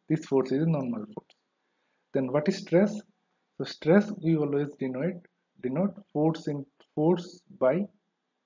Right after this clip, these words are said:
area, N by A. So force is how much? N, and cross-sectional area is A.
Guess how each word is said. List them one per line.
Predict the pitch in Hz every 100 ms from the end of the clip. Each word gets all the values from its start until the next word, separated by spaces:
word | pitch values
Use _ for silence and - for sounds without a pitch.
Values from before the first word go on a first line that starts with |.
| _ -
area, | 135 110 - _ _ _ _ _ _
N | 147 170 175
by | -
A. | 120 110 - -
So | - -
force | - 151 -
is | 185
how | 156 156
much? | 196 180 -
N, | 156 202 214 - _ _ _ _ _ _ _ _ _ -
and | 131 131
cross-sectional | - 151 170 - 175 165
area | 135 139 160
is | 175 175 -
A. | 143 113